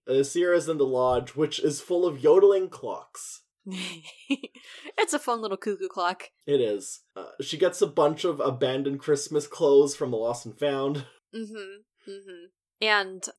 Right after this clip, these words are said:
Speaker 2: Jake's mother-in-law then takes her to a guest room, which is filled with tchotchkes. <laughs> And as Sierra is trying to, uh, trying to get settled, she opens the curtain and sees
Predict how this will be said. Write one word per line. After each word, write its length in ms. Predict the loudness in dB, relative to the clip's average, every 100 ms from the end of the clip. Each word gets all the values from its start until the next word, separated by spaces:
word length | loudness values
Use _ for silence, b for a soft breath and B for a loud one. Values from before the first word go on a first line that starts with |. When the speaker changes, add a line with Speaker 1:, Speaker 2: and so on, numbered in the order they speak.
| _
Speaker 2:
Jake's 300 | -4 -2 -4
mother-in-law 600 | -4 -2 -4 -2 -2 -2 -2
then 140 | -6 -6
takes 220 | -6 -4
her 60 | -6
to 120 | -6
a 60 | -6
guest 320 | 0 0 -2
room, 260 | -4 -6 -6
which 200 | -8 -4
is 160 | -4 -2
filled 320 | 0 0 0
with 200 | -4 -4
tchotchkes. 840 | 0 2 2 0 -2 -6 -2 0 0
<laughs> 80 | -4 B B B -4
And 180 | -2 0
as 320 | 2 2 0 0
Sierra 340 | -2 0 2
is 180 | 2 0
trying 440 | -2 0 2 -2 -6
to, 320 | -4 -2 -2 -4
uh, 220 | -6 -8 -14 _ -6
trying 300 | -2 -2 -2
to 60 |
get 220 | -6 -6 -4
settled, 400 | -4 -4 -6 -8
she 240 | -10 -6
opens 380 | -6 -6 -8 -10
the 100 | -10
curtain 460 | -4 -4 -6 -14 -20 B B B _
and 220 | -6 -4 -2
sees 340 | 0 0 0